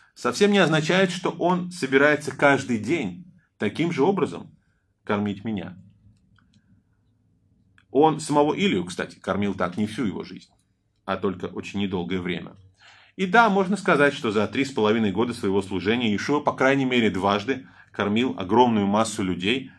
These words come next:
несколькими рыбами и хлебами. Но почему-то он не делал этого каждый день,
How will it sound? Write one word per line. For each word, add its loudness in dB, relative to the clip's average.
несколькими -6
рыбами -4
и -10
хлебами. -8
Но -16
почему-то -4
он 0
не 0
делал 0
этого -2
каждый -4
день, -10